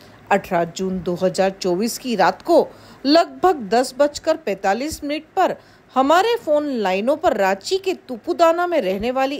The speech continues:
एक मां का बेचैन कॉल आया। चिंता और निराशा से भरी उसकी आवाज में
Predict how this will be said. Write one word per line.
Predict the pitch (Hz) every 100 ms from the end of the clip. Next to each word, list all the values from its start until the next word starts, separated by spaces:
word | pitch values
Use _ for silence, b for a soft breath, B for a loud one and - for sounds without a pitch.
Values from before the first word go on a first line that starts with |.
| -
एक | 233 202
मां | 175 190
का | - 247
बेचैन | 185 185 170 - 196 220 -
कॉल | 175 135 - -
आया। | 139 131 - - B B B B B -
चिंता | 247 214 208 190 -
और | 202 196
निराशा | 185 185 202 - 320
से | 330 330
भरी | 208 196 269 -
उसकी | 214 - 208 -
आवाज | 165 175 220 302
में | 370 427 208